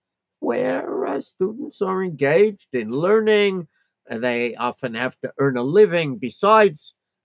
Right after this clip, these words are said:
learning, and it's all they can do to study and work,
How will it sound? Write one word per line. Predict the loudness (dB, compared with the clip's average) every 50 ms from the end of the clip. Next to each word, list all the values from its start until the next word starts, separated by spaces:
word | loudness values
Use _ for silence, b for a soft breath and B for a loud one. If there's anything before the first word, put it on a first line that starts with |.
| _ _
learning, | 2 4 4 6 6 6 4 4 4 2 0 -2 -6 _ _ _ _ -8
and | -2 2 4 6 8 8 8 6 6 6
it's | 6 4 4 2 2
all | 4 4 4 4 4
they | 6 4 4 4
can | 2 0 -2 -2 2
do | 4 4 6 8 8 6 6 4 4 2 0 -4 _ _ _ _
to | -8 -8
study | -8 -4 0 2 4 4 4 2 4 4 4 4
and | 4 2 0 4
work, | 4 6 6 6 4 2 0